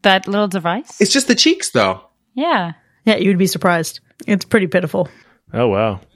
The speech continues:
Speaker 1: Isn't there a game, like, like a board game that's like that, too?
Speaker 2: Yeah, there is.
Speaker 4: Really?
Speaker 2: There definitely is,
Speaker 1: Yeah.
Speaker 2: Vince. Yeah, you, like, put something like that in your mouth and you have to, like, say a phrase and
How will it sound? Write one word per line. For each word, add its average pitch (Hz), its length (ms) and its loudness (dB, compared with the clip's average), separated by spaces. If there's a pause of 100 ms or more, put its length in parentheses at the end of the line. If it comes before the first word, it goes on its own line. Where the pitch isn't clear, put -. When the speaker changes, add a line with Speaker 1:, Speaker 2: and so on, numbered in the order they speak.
(120)
Speaker 1:
Isn't 240 140 -2
there 330 160 4
a 247 40 2
game, 196 560 0 (240)
like, 208 120 -6 (160)
like 208 120 -2
a 185 60 0
board 170 320 -2
game 226 300 0
that's 247 200 -2
like 262 140 -4
that, 262 180 -2
too? 262 280 -4 (160)
Speaker 2:
Yeah, 180 580 6
there 151 180 4
is. 127 800 2
Speaker 4:
Really? 104 200 4
Speaker 2:
There 170 80 8
definitely 135 420 2
is, 104 180 0
Speaker 1:
Yeah. 214 200 4
Speaker 2:
Vince. 170 140 -2
Yeah, 139 100 4
you, 123 140 6
like, 127 160 4
put 143 140 -2
something 135 160 0
like 131 120 0
that 131 100 4
in 120 40 0
your 120 100 0
mouth 117 180 2
and 120 100 -4
you 113 60 0
have 107 80 -4
to, 113 60 0
like, 104 100 -2
say - 200 0
a 104 60 0
phrase 101 400 0
and 95 220 -10